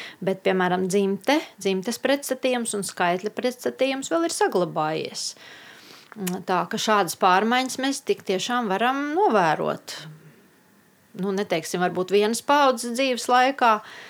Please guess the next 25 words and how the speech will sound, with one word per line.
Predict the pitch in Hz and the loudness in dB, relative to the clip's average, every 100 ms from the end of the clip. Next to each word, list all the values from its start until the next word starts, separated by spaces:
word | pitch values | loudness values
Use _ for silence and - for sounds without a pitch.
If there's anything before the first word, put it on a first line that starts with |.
| - - - | -20 -20 -6
bet, | 196 202 - | -2 -2 0
ja | 196 190 185 | 4 4 4
paskatāmies | 208 208 - 185 180 165 160 185 | 0 -4 -4 0 0 0 -2 -4
uz | - - | -6 0
tiem | 208 202 202 196 - | 2 4 2 0 0
avotiem, | 196 190 175 - 180 - | 0 2 0 0 -4 -4
kas | - | -8
mums | 180 - | -8 -6
ir | - - | -8 -4
pieejami, | 190 196 214 247 277 311 320 - | -2 0 0 0 0 0 -4 -10
kā | - 185 180 | -4 -2 0
Andra | 196 175 | -2 -6
teica, | - 190 - - 170 - | -2 0 0 -6 -12 -8
deviņpadsmitā | 190 185 165 - - 180 180 | -4 -4 -4 -8 -8 -4 -2
gadsimta | 208 214 214 185 190 | -2 -2 -2 0 0
otrās | 202 190 175 - | 0 0 -4 -6
puses | - 185 - 277 - - - - - | -6 -6 -4 -6 -8 -10 -16 -20 -6
valodas | 214 240 247 214 - | 0 4 4 2 -2
faktiem, | - 240 - 269 262 247 | -2 -2 -2 -4 -4 -4
tad | 185 185 | -6 -4
mēs | 240 - | -4 2
redzam, | 359 247 175 175 | 2 2 -4 -6
kas | 180 180 | -10 -10
ir | 170 | -8
mainījies. | 170 170 175 170 160 - - - | -6 -6 -4 -6 -8 -10 -10 -12